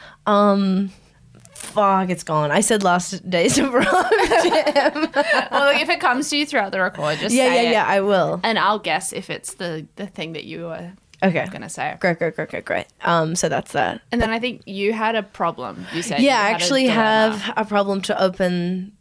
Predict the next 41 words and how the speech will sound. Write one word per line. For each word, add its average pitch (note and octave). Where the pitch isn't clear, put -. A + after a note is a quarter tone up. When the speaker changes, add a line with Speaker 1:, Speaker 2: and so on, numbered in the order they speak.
Speaker 1:
the F#3+
floor. E3
Speaker 2:
It's -
Conchetta's C4+
dilemma. F3
Speaker 1:
It's A#3+
Speaker 2:
Conchetta's A#3
Speaker 1:
Conchetta's -
Speaker 2:
dilemma. D#3
Speaker 1:
<laughs> -
Speaker 2:
Does A4+
it A#4
rhyme B3
to D#4+
do A#3+
a A3
T A#3+
and A3+
an F#3
L? A#3
Conchetta A3
dilemma? A3
Speaker 1:
Yeah, A#3
Speaker 2:
I B3+
think A3+
Speaker 1:
it, -
Speaker 2:
it -
does. -
Speaker 1:
it A#3
really A#3
does. F3+
Speaker 2:
We're A3
gonna A#3+
get, F#3
Speaker 1:
Um, C#3+
Speaker 2:
like, -
an F3+
English F3
student E3
being E3+
like, D#3+